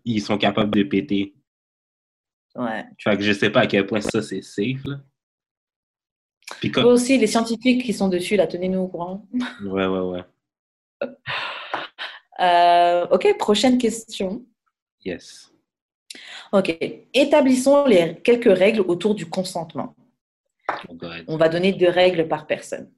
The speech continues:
Speaker 1: Oh non, moi, j'aime mieux pas parler. <laughs>
Speaker 2: Ah ouais ? Pourquoi ?
Speaker 1: Commence, commence, commence.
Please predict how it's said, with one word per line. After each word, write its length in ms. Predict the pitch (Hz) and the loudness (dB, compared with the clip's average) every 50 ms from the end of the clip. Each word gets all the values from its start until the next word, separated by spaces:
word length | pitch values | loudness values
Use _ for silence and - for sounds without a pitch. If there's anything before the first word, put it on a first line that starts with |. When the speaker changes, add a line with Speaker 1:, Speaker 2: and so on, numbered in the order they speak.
| _ _ _ _ _ | _ _ _ _ _
Speaker 1:
Oh 160 | 190 - 92 | -8 -8 -6
non, 160 | 90 87 85 - 101 | -6 -8 -10 -10 -8
moi, 160 | 92 90 90 | -6 -6 -6
j'aime 260 | 85 - 92 87 87 | -6 -6 -8 -8 -6
mieux 120 | 87 90 85 | -8 -8 -8
pas 120 | - 90 | -10 -10
parler. 300 | - 87 82 82 82 - - 104 107 110 | -10 -10 -12 -14 -16 -16 -10 -8 -6 0
<laughs> 1040 | 135 143 147 147 151 143 135 135 135 156 - 156 156 139 151 151 135 - 147 147 147 - | 2 2 2 4 2 2 2 2 2 2 2 2 2 2 0 0 0 0 -2 -2 0 0
Speaker 2:
Ah 340 | 143 170 214 240 226 226 226 - | 2 2 4 2 2 0 -2 -2
ouais ? 180 | 180 160 170 269 381 - - - - - | 2 2 4 4 2 -2 -6 -12 -12 -4
Pourquoi ? 200 | - 233 294 349 - | 0 2 2 4 4
Speaker 1:
Commence, 300 | 107 104 101 101 - - | 4 4 2 0 -2 -6
commence, 380 | - - 107 101 90 85 - | -2 0 2 2 0 -2 -6
commence. 520 | - - 90 87 85 - - - - - | -6 -6 -6 -6 -6 -14 -16 -20 -20 -20